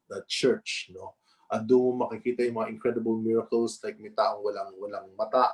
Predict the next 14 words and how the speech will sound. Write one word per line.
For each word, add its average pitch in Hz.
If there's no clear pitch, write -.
at, 101
or 101
sira 110
yung 104
eyeball 107
nila, 120
or, 95
or 82
tinanggal, 113
magkakaroon 101
ng -
eyeball, 107
or, 95
o 104